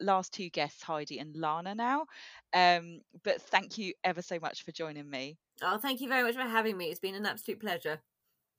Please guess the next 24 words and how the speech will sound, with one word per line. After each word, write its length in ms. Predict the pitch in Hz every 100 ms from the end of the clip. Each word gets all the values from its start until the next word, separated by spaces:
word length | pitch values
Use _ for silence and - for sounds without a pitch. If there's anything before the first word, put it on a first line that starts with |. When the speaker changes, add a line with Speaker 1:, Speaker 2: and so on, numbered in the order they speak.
| _ _ _ -
Speaker 1:
Thanks. 480 | 185 131 - - - _ _ _ _ _ _ _ _ _ _ _ _ _ _ _ _ _ _ _ _ _ - 311 -
So 400 | - 277 269 233
for 240 | 294 285
my 160 | 285 285
final 440 | - 311 359 349
two 240 | - 269 226
guests, 520 | 185 226 - - -
I 180 | 214 214
have 500 | 208 220 208 196 185
two 220 | - 370 285 202
wonderful 500 | 269 359 359 254 220
home 240 | 190 185
editors. 480 | 170 165 156 208 -
I 80 | 190
have 200 | 185 180
Lana 360 | 185 180 175 -
and 320 | 165 160 165
Heidi. 520 | - 170 165 170 254 - - - - -
Lana 400 | 226 262 320 320
is 280 | 190 175 175 180
a 220 | 165 165
semi-structured 960 | - 233 196 - 196 - - 170 160 -
home 180 | 160 170
educator 480 | 160 - 160 127